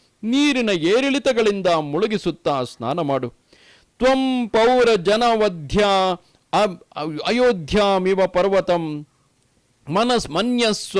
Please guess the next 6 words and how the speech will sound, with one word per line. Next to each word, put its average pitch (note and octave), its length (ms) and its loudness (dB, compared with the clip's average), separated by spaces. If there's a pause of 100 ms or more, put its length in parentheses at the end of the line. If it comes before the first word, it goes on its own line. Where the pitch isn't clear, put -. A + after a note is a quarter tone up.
ವನಿತೆ F3+ 540 0
ನಿತ್ಯಂ D#3+ 720 -4
ಸರಯೂ F#3+ 720 2
ವದಿಮಾಂ D#3+ 680 0
ನದಿಂ. C#3 520 -2 (880)
ವೈದೇಹಿ, D3+ 680 0